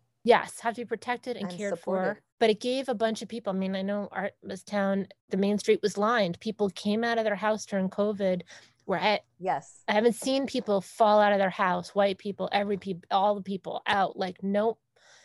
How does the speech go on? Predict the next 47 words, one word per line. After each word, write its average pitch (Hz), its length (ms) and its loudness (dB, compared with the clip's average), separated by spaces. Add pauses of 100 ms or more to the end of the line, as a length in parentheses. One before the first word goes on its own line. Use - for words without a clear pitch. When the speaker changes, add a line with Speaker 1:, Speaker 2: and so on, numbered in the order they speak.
(260)
Speaker 1:
And 208 120 2
I 202 80 4
guess 240 280 2
what 202 120 -2
may 208 120 0
happen 202 320 0
next 277 260 -4
will 196 80 -6
be 202 80 -4
the 185 80 -6
Supreme 196 400 -6
Court. 196 360 0
There 190 120 0
will 196 120 2
be 220 140 0
a 226 40 -2
decision, 240 460 -2
I 185 140 2
expect, 214 560 -4
that 185 180 2
will 196 220 -2
overturn 196 440 -2
Roe 190 140 0
v. 196 140 -2
Wade. 190 300 0 (480)
And 180 120 2
I 185 80 4
don't 208 120 6
know 214 80 6
if 202 80 0
that 202 160 2
will 208 80 2
do 214 220 2
it, - 120 0
but - 140 -8
something 214 420 0
has 175 140 -2
gotta 180 280 0
do 190 200 0
it 175 120 -4
so - 100 -14
people 185 220 -6
get 180 160 -2
up 180 160 0
and 180 100 -4
realize 180 400 -2
that 180 220 -4